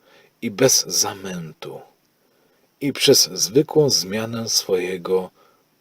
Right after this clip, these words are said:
ogniska może znów połączyć się w jedno. Dusza przypomina sobie w następnym życiu, o czym warto byłoby pamiętać w obecnym, że wszelkie zjawiska są dziełem myśli,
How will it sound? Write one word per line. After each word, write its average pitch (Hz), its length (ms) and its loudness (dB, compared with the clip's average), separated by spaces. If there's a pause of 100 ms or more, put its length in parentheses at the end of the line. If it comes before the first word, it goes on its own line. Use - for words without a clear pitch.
(160)
ogniska 107 960 0 (760)
może 123 380 6
znów 135 420 2
połączyć 92 720 0
się - 260 -10
w 76 100 -20
jedno. - 640 -12 (1300)
Dusza 127 520 4
przypomina 120 640 -4
sobie 104 340 0
w - 20 -8
następnym 90 720 -8
życiu, 80 480 -12 (640)
o 139 80 2
czym 135 280 0
warto 95 420 -6
byłoby 87 500 -4
pamiętać 78 680 -10
w - 100 -18
obecnym, 71 800 -8 (720)
że 98 400 0
wszelkie 131 500 4
zjawiska 98 640 0
są 95 360 -2
dziełem 92 560 2
myśli, 113 520 -4